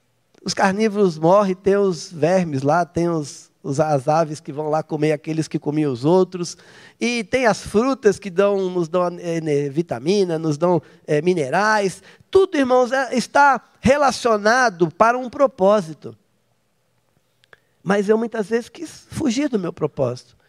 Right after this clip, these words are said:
E talvez você também muitas vezes quis fugir do teu propósito. Mas eu gostaria de dizer para você, irmãos, que não vale a pena.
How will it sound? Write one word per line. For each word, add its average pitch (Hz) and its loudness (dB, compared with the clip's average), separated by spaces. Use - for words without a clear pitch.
E - -18
talvez 233 -2
você 240 -2
também 226 -2
muitas 247 -4
vezes 226 -2
quis - -14
fugir 233 -4
do 233 -8
teu 139 -4
propósito. - -6
Mas 202 2
eu 226 0
gostaria 233 2
de 202 -10
dizer 208 0
para 190 -4
você, 185 0
irmãos, 175 -4
que 220 -12
não 233 -4
vale 220 0
a 214 0
pena. 160 -2